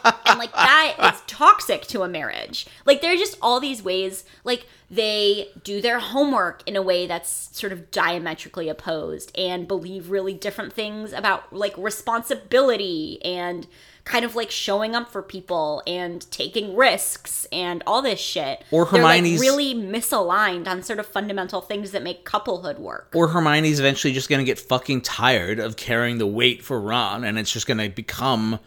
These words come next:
Speaker 2: really toxic. This dynamic could become really toxic.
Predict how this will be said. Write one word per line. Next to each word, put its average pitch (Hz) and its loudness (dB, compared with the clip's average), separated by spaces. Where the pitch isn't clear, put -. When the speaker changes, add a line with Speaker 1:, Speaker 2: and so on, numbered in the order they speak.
Speaker 2:
really 117 -2
toxic. 110 0
This 147 2
dynamic 156 4
could 135 0
become 113 -2
really 104 -4
toxic. - -4